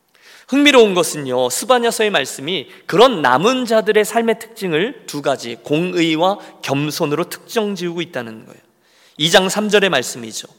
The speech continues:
"여호와의 규례를 지키는 세상의 모든 겸손한 자들아, 너희는 여호와를 찾으며 공의와 겸손을 구하라. 너희가 혹시 여호와의 분노의 날에 숨김을 얻으리라." 하나님께서 남겨두시는 당신의 사람들이 있다는 거예요. 그런데 그들은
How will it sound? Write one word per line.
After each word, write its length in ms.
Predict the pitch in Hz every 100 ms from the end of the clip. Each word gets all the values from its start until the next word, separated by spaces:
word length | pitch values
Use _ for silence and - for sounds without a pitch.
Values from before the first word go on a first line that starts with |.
| _ _ - -
"여호와의 360 | 135 165 160 165
규례를 400 | 170 170 165 160
지키는 420 | - - 160 165
세상의 380 | - 170 170 170
모든 340 | 156 160 170
겸손한 500 | 165 156 170 170 170
자들아, 500 | 151 135 127 117 117 - - -
너희는 360 | 143 170 170
여호와를 400 | 156 170 165 170
찾으며 520 | 170 175 165 160 220 233 - -
공의와 800 | 156 165 151 147 135 143 139
겸손을 720 | 139 135 131 123 131 127 185 214
구하라. 460 | 127 107 104 107 - - -
너희가 300 | 139 160 160
혹시 280 | 151 160
여호와의 320 | 139 143 135 135
분노의 380 | 135 123 120
날에 280 | 117 110 202
숨김을 600 | 214 175 139 120 113 123 - _
얻으리라." 500 | 107 101 95 - - _ _ _ - - -
하나님께서 460 | - 277 269 240 247
남겨두시는 720 | 143 190 262 247 262 254 247
당신의 420 | 165 190 233 269
사람들이 400 | 247 247 226 220
있다는 440 | 170 175 147 120 113
거예요. 280 | 113 117 -
그런데 300 | 180 220 247
그들은 500 | 156 214 262 160